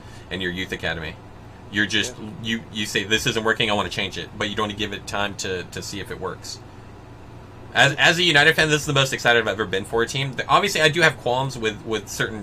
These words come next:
Speaker 1: choices here and there, right? Like, I'm tired of seeing Fred in the midfield. I'd rather see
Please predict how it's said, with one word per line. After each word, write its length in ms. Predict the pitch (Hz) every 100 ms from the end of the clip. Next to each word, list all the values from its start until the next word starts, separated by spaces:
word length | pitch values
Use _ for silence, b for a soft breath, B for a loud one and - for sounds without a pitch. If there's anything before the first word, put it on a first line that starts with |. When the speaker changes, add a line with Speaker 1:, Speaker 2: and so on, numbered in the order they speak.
| 95 -
Speaker 1:
choices 400 | 123 123 127 -
here 160 | 120
and 100 | 98
there, 160 | 110 98
right? 220 | 104 117 B B B B
Like, 100 | 107
I'm 160 | 113 113
tired 260 | 117 123 131
of 60 |
seeing 220 | - 127
Fred 180 | - 117
in 80 | 117
the 60 | 107
midfield. 360 | 104 120 123
I'd 140 | 101 95
rather 460 | 110 113 113 107
see 400 | - 107 104 90